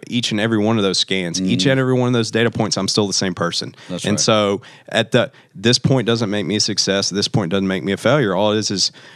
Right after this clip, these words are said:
Speaker 1: hey, I maybe need to tweak something. Maybe I haven't been as consistent as I thought. Let me go back and check my sugar wise, see if I've been doing as many workouts as I thought.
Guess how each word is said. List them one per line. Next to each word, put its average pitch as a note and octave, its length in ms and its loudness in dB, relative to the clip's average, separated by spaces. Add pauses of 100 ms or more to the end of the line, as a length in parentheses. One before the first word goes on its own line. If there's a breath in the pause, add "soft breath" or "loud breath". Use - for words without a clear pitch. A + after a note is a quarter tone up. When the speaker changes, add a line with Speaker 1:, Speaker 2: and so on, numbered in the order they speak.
Speaker 1:
hey, F#2 240 0
I F#2+ 80 2
maybe G2+ 280 0
need G2+ 160 0
to F#2 60 -2
tweak F#2 280 -2
something. G2 260 -2
Maybe G2 240 -2
I F#2+ 60 0
haven't G2+ 180 0
been F#2+ 140 -2
as F#2 120 -4
consistent G2+ 460 -2
as F#2+ 80 -6
I G2+ 80 0
thought. F#2+ 320 0
Let F#2+ 80 -4
me G2+ 80 -2
go G2 140 -2
back F#2+ 200 -2
and F#2+ 80 -8
check - 220 -4
my - 80 -14
sugar G2 240 -2
wise, G2 300 0
see G2 160 -2
if F#2+ 100 -4
I've F#2+ 120 0
been F#2 160 -4
doing G2 160 0
as F#2 100 -4
many F#2+ 120 -2
workouts F#2+ 400 -2
as F#2+ 120 -2
I F#2 80 -2
thought. F#2 320 -2